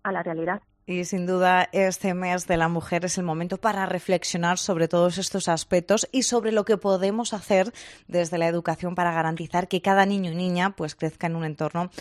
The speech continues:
Speaker 2: donde se respete la diversidad y se valore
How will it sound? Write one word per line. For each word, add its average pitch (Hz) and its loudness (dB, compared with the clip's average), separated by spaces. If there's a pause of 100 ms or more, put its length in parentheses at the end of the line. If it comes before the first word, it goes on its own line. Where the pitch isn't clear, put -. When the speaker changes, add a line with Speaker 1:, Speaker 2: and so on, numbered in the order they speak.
(180)
Speaker 2:
donde 196 2
se 190 0
respete 196 0
la 214 2
diversidad 175 -2 (160)
y 190 -4
se 170 -4
valore 170 2